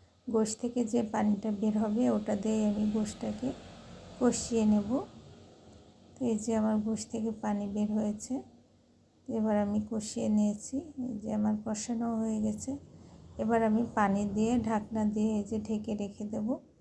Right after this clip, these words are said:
ব্যাস, এমন শুকনা শুকনা যখন হয়ে গেছে তখন আমি নামিয়ে নিয়েছি।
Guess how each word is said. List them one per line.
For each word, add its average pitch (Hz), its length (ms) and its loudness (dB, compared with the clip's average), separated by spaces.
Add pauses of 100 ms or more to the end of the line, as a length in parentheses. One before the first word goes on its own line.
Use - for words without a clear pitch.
(800)
ব্যাস, 220 320 -4
এমন 220 380 2
শুকনা 226 460 -6
শুকনা 220 400 -4
যখন 220 360 -4
হয়ে 214 300 0
গেছে 214 320 -2
তখন 220 380 -6
আমি 214 220 2
নামিয়ে 214 460 2
নিয়েছি। 214 440 2